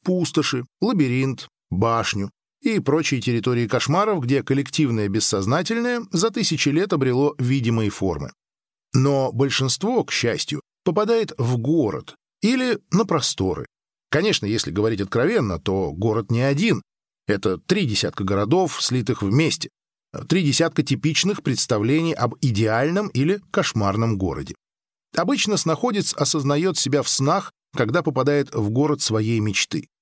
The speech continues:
За этим всегда интересно наблюдать. Грик сидел на открытой площадке кафе «Три звезды», лучшего кафе с видом на океан, на той третьей площадке, что выложена прозрачным, искрящимся зелёным камнем.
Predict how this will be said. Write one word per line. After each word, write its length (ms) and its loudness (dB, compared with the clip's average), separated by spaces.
За 160 0
этим 380 -2
всегда 360 -2
интересно 400 -2
наблюдать. 520 -4
Грик 300 0
сидел 340 0
на 120 0
открытой 380 -2
площадке 580 0
кафе 320 0
«Три 220 0
звезды», 540 0
лучшего 640 0
кафе 380 0
с 100 0
видом 420 0
на 120 0
океан, 460 -4
на 180 4
той 220 2
третьей 340 0
площадке, 640 -2
что 180 0
выложена 500 2
прозрачным, 800 0
искрящимся 840 0
зелёным 580 0
камнем. 580 -6